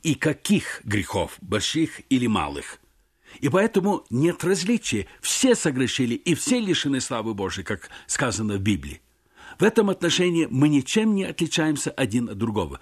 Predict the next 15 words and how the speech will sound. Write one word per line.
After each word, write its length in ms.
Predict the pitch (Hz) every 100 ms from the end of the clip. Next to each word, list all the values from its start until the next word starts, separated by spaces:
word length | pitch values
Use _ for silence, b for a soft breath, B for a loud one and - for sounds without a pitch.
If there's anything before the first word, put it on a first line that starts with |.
| B
Все 400 | - - - 208
мы 160 | 214 202
стоим 380 | - 180 190 151
виновными 680 | 175 180 180 156 180 180 b b b b
грешниками, 920 | 113 127 196 - 160 165 170 170 165 b b b
должниками 640 | 156 170 - 156 156 139 135
перед 300 | 127 120 101
Богом. 380 | 101 71 73 - _ _ _
Слово 300 | - 147 147
Божие 300 | 147 160 147
говорит: 280 | 151 160 151
«Кто 240 | - 165
соблюдает 640 | 160 156 156 160 165 160 -
весь 300 | - 254 -
закон 480 | 214 220 180 95